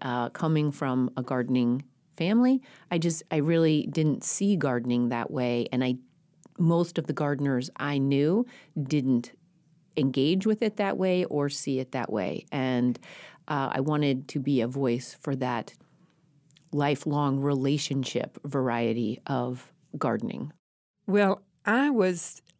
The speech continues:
Speaker 2: taken back to March seventeenth, two thousand twenty.
Speaker 1: Mm.
Speaker 2: <laughs> And I remember where I was. I was at work, and suddenly I was, "Okay, go home. Everybody in California has to go home now." And <laughs> where were you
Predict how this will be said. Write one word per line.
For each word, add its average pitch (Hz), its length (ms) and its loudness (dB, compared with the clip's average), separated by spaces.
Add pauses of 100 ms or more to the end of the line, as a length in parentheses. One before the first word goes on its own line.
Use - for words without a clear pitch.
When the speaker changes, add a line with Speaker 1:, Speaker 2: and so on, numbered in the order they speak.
Speaker 2:
taken 214 340 2
back 160 340 0
to 170 180 -2
March 170 520 -2
seventeenth, 165 760 -4 (400)
two 202 120 -2
thousand 165 600 -2 (160)
twenty. 185 580 -2
Speaker 1:
Mm. 151 380 4 (360)
Speaker 2:
<laughs> 214 160 2 (680)
And 233 200 4
I 208 60 4
remember 208 640 4
where 185 340 0
I 208 140 2
was. 165 320 2
I 175 100 0
was 170 160 -2
at 151 80 -4
work, 202 240 0
and 175 100 -4
suddenly 185 300 0
I 170 80 0
was, 165 160 -4
"Okay, - 300 0
go 208 200 0
home. 214 340 0 (120)
Everybody 226 320 2
in 208 80 0
California 196 480 0
has 160 120 -4
to 185 100 -8
go 196 160 2
home 196 280 2
now." 147 300 -6 (640)
And 208 420 0 (440)
<laughs> - 800 -2
where 320 160 2
were 403 100 6
you 262 380 2